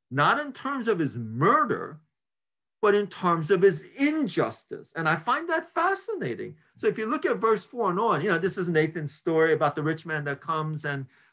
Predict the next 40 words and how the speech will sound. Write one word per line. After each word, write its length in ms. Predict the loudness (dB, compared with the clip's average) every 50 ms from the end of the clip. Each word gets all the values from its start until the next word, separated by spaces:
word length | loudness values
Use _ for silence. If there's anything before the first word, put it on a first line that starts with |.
| _ -2
uh, 380 | 0 2 4 4 4 4 2
he's 200 | 2 0 0 0
got 200 | 0 -2 0 2
all 200 | 2 2 2 2
this 160 | 2 0 -2
sheep 600 | -2 -4 -12 -4 0 4 4 4 4 2 0 -8 -6
and 160 | -4 -2 0
this 160 | 0 -2 -2 -4
poor 300 | _ _ 2 2 2 0
man 380 | 0 -4 -2 -2 -2 -2 -4
who 240 | -4 -4 -4 -4 -4
had 260 | -4 -4 -4 -4 -2
this 180 | -4 -6 -6 -6
one 320 | -8 -2 -2 -2 -2 -2
sheep 400 | -6 -8 -4 -2 -2 -2 -2 -2
that 140 | -2 -2 -2
he 100 | -2 -4
treats 400 | -4 -6 -8 -4 -4 -4 -4 -4
like 140 | -6 -6 -6
a 60 | -8
family 400 | -8 -6 -4 -4 -4 -4 -6 -6
member. 420 | -6 -6 -4 -2 -2 -2 -2 -4 _ _ _ _ _
And 140 | 0 2 2
this 180 | 0 0 -2 -4
rich 440 | 4 6 6 6 6 2 -8 -10
man 340 | -6 -2 -2 0 0 0 -2
oppresses 520 | -4 -6 -4 -2 -2 -2 -2 -4 -8 -10 -6
the 120 | -6 -6
poor 340 | -6 -6 -6 -6 -6 -4 -4
man 300 | -2 -2 0 -2 -2 0
by 200 | -2 -4 -4 -4 _
taking 440 | -4 -4 -4 -4 -4 _ -16 -14 -10
his 260 | -6 -6 -6 -6 -6
one 340 | -8 -6 -2 -2 -2 -2 -2
sheep. 520 | -4 -8 -8 -4 -2 0 0 0 -4 -8 _ _ _ _ _ _
So 120 | 0 0
look 160 | 0 0 -2
at 100 | -4 0
verse 200 | 2 0 0 0
four. 480 | -2 -12 -10 -6 -4 -4 -4 -4 -8